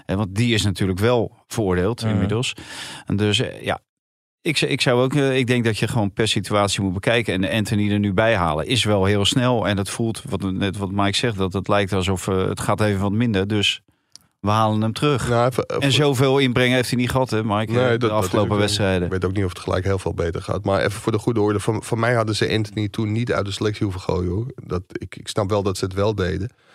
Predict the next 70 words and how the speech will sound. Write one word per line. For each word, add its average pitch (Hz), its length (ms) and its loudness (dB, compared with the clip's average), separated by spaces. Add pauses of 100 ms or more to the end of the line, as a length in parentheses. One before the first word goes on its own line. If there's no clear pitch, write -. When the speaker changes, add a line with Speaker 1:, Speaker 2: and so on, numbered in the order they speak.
(140)
Speaker 3:
Alleen, 95 400 -2
ik 107 140 -2
snap 95 240 -2
de 104 80 0
ommezwaai 113 540 0
nu. 98 120 -2
Speaker 2:
Nee, 98 120 0
dus 92 120 -4
als 113 200 0
je 120 60 2
het 110 140 0
doet, 123 200 0
zeg 107 240 0
jij, 110 200 2
dan 120 140 2
moet 123 160 0
je 123 80 2
ook, 110 180 2
hè, 127 320 2
gewoon 110 320 2
dat, 113 280 0
consequent, 117 680 -2
dan 127 100 0
moet 120 140 0
je 113 60 -6
gewoon 110 180 0
daaraan 107 240 2
vasthouden 101 600 0
en 101 100 0
niet 104 200 -2
nu 104 140 -2
opeens 98 380 -4
weer, 98 120 -6
Speaker 3:
Nee, 107 220 0
Speaker 2:
eh. 87 100 -8
Speaker 3:
en, 110 200 0
en 113 140 0
dat 117 160 0
moet 117 120 0
ik 107 100 -2
Louis 113 300 2
van 107 120 -2
Gaal 117 220 2
bij 110 100 0
het 101 100 -2
Nederlands 104 300 0
elftal 117 340 0
wel 120 160 2
nageven. 92 720 0
Die 113 320 -2
was 101 140 2
eigenlijk 113 520 0
de 92 80 2
enige 92 300 0
die 101 100 0
bij 98 200 0
Promes 98 420 0
gewoon 101 160 -4
heel 101 140 0
consequent 104 560 -4
was 104 180 -2
en 107 80 -4
zei 95 220 -2
van, 95 160 -2
ja, 92 260 -2
weet 95 160 -4
je, 98 80 -2
deze 92 220 2
onrust 98 580 2
en 95 420 -4